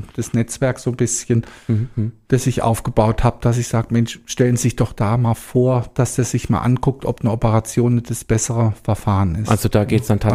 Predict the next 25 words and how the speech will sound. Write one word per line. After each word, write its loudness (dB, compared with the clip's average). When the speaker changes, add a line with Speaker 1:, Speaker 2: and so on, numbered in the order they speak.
Speaker 2:
tatsächlich 2
Speaker 1:
dann 0
schon. -
Speaker 2:
so 2
in 2
die 4
Speaker 1:
Mhm. -2
Speaker 2:
plastische 0
Chirurgie 0
Speaker 1:
Genau, 4
Speaker 2:
eher, -2
ja. 0
Speaker 1:
ja. 2
Speaker 2:
Ich 2
hatte 4
ja 4
das 2
tatsächlich 2
auch 0
so -2
verstanden, 2
dass 0
ihr 2
eben 0
dort 0